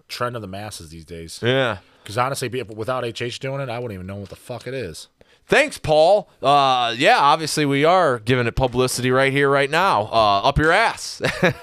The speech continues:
Speaker 1: What are those
Speaker 2: So
Speaker 1: two? T-, what are the other two ones?
Speaker 2: So these are the, uh, Chains of Belmont. This is Catharsis, not with a K, from Germany.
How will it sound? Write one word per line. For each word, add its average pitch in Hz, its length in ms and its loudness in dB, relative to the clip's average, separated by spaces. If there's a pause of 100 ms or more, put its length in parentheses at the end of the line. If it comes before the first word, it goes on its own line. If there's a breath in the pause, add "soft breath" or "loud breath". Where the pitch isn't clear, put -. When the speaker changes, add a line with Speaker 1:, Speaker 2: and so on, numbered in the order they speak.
(400 loud breath)
Speaker 1:
What 165 120 2
are - 20 2
those 170 140 2
Speaker 2:
So 208 60 -4
Speaker 1:
two? 180 120 -4
T-, 190 160 -6
what 175 100 -6
are 175 60 -4
the 160 80 -2
other 160 220 -6
two 110 140 -10
ones? 87 260 -12
Speaker 2:
So 151 380 4
these 147 480 2
are 135 600 4
the, 123 340 0
uh, 113 140 2
Chains 160 340 0
of 156 160 -2
Belmont. 180 560 6 (1080 soft breath)
This 127 320 2
is 117 320 2
Catharsis, 151 1120 0 (640)
not 120 200 0
with 123 120 -2
a 117 60 -2
K, 131 340 0
from 131 260 -2
Germany. 151 560 0